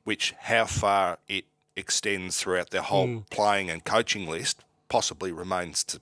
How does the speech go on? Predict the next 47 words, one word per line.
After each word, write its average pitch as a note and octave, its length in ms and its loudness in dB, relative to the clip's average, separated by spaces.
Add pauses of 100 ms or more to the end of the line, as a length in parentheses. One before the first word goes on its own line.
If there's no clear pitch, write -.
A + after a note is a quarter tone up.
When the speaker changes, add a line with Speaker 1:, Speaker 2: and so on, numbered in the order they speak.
Speaker 1:
to - 80 -12
be - 100 -10
seen. G#2 540 -4 (640)
Um, G2+ 460 6
Max B2 300 0
Gawn A2+ 380 0
has F#2+ 260 -2
sat - 340 0
in G2+ 180 -6
front G2 240 2
of F2 60 -2
the E2 60 -6 (100)
media F2+ 300 0
all F#2+ 280 0
week F#2+ 240 0
and F2+ 120 -8
had G2 280 -2
to F2 220 0 (140)
bat A2 180 2
for G2 140 -6
his E2+ 120 -2
whole G2+ 300 2
team G2 540 -2 (360)
and G2 140 -2
the - 40 -4
whole G2 320 4
organisation F#2 840 -2
and G2 160 -2
the E2+ 40 -2
whole G2 200 0
culture. G2 640 -2
Speaker 2:
His F#3 180 4
mentality D#3 540 6
on B2+ 80 0
the B2+ 60 0
Speaker 1:
It, B2 40 -2
Speaker 2:
night B2+ 140 4
Speaker 1:
it, C3 60 0
Speaker 2:
was C3 160 2
Speaker 1:
he - 80 -12
played - 220 6
Speaker 2:
telling. C#3 120 6
Speaker 1:
like B2+ 180 4
a B2 60 0
man C3+ 320 4
possessed. C#3+ 400 -2
Speaker 2:
He D#3+ 80 8